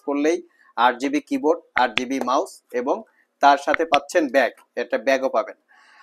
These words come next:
আর যারা চল্লিশ থেকে পঞ্চাশ হাজার টাকার ভিতরে কেউ যদি ল্যাপটপ পারচেজ করেন, এটা একটা ওয়্যারলেস কিবোর্ড, ওয়্যারলেস মাউস, দুইটা একসাথে কম্বো অফার। এবং তার সাথে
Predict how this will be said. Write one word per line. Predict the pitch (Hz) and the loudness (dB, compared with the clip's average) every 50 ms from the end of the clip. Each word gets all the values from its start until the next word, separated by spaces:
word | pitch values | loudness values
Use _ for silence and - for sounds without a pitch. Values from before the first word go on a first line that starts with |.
| _ - | _ 4
আর | 135 135 139 131 | 4 4 6 6
যারা | 160 165 180 185 185 - - | 6 6 6 6 4 2 2
চল্লিশ | 175 170 175 190 196 - - | 2 4 4 0 -2 0 -2
থেকে | 220 190 214 226 220 - | 0 2 2 0 6 6
পঞ্চাশ | 233 202 190 185 175 175 190 | 4 6 6 0 0 2 2
হাজার | 175 190 185 190 | 2 2 0 2
টাকার | 196 180 185 185 180 156 | 0 2 2 2 2 2
ভিতরে | 151 147 - 170 175 175 - | 0 0 2 2 2 2 2
কেউ | 165 156 147 151 | 0 0 0 0
যদি | 156 165 156 139 | -2 0 2 2
ল্যাপটপ | 131 - - - 156 - - | 0 2 2 -4 -2 0 0
পারচেজ | 143 139 - 165 156 - - | -2 0 -2 -6 -6 -2 -2
করেন, | 160 160 175 170 - 127 | -2 -2 -2 -4 -6 -8
এটা | 127 - 143 | -2 -2 -2
একটা | 139 - 165 143 120 | 0 2 0 0 2
ওয়্যারলেস | 113 123 127 131 139 143 151 - - _ | 4 2 2 2 2 -2 -6 -8 -8 _
কিবোর্ড, | 147 135 135 151 165 165 - | -6 -4 -2 -2 -4 -4 -2
ওয়্যারলেস | - - 127 131 135 135 135 - - | 0 0 0 0 0 -4 -6 -6 -4
মাউস, | 131 127 135 135 123 | -4 -4 -4 -4 -8
দুইটা | 123 123 - 127 | -12 -6 -4 -4
একসাথে | 120 - - - 127 131 131 131 _ | -6 -4 -6 -8 -6 -6 -6 -4 _
কম্বো | 127 123 120 123 127 120 | -4 -4 0 0 0 -2
অফার। | 113 - 160 208 - _ _ _ _ _ _ _ _ | 2 2 0 0 0 _ _ _ _ _ _ _ _
এবং | 131 135 143 139 135 - | -2 0 0 0 0 4
তার | - 165 165 165 165 | 8 8 8 8 6
সাথে | 190 185 | -2 -2